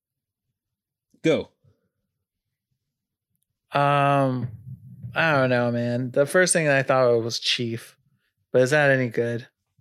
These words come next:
Speaker 1: What if you call it Lead?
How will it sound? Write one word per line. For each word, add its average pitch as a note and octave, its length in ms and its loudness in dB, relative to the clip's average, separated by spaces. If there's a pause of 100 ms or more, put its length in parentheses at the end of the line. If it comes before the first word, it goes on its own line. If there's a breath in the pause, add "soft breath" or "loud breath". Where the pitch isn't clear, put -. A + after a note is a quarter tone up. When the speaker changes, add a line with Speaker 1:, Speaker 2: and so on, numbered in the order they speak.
(3250)
Speaker 1:
What G#2+ 160 2
if F#2+ 120 -4
you G#2+ 60 -6
call G2 300 -2
it F#2 280 -2
Lead? F2 580 -2